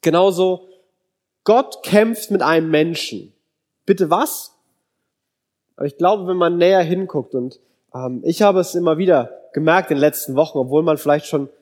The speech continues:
Theologie studiert hatte und schon ganz vieles mal gehört hat, dass man da Sachen entdeckt und merkt, vielleicht sind die Geschichten viel näher und viel relevanter und viel spannender, als ich bisher manchmal geglaubt habe. Ich hatte mir eigentlich vorgenommen, dass ich heute ein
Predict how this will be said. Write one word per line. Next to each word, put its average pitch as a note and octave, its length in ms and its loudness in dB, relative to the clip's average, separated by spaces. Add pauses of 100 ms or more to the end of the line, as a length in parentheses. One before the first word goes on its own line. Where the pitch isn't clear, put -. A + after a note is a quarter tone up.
(120)
Theologie F3 380 0
studiert D3+ 340 -8
hatte D3 340 -2 (220)
und C#3+ 180 -6
schon D3+ 160 -4
ganz G3+ 240 2
vieles F#3+ 220 -4
mal E3+ 160 2
gehört D#3+ 320 0
hat, C#3 120 0
dass C#3+ 140 -6
man D3+ 220 -2 (320)
da C#3+ 180 2
Sachen E3 280 -2
entdeckt E3 420 0
und C#3+ 80 -2
merkt, D3+ 300 -2
vielleicht D3+ 460 0
sind F#3+ 200 -4
die F3 80 -4
Geschichten D3+ 640 -8 (340)
viel F#3 320 0
näher E3 320 4
und C#3+ 100 -2
viel E3 160 -2
relevanter D3 640 0
und B2+ 100 -6
viel D3 160 -10
spannender, C#3 680 -2 (260)
als C3 220 -6
ich B2 160 -12
bisher D#3+ 260 -2
manchmal B2+ 640 -4 (240)
geglaubt C3+ 640 -2 (380)
habe. F#2+ 420 -6 (1000)
Ich D3 140 -6
hatte G3 160 2
mir F3+ 80 2
eigentlich F3+ 300 0
vorgenommen, F#3 480 0
dass D3+ 120 -2
ich D3 160 -10
heute D#3+ 280 2
ein D3 260 0